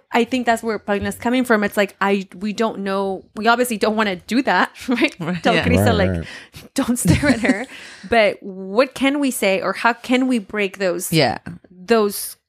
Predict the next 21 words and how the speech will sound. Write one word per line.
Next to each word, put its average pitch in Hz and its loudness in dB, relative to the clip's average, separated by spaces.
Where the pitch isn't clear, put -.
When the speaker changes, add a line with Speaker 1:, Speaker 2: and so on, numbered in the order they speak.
Speaker 1:
customs 208 -2
that 190 -6
we 196 -2
grew 190 -4
up 208 -6
with? - -16
Speaker 3:
Well, 147 6
I 139 4
mean, 147 4
on, 113 0
on, 107 0
a 78 -4
lot 92 4
of 87 2
it 87 2
is 85 0
we 90 2
don't 87 2
even 80 -2
know 80 0
how 78 2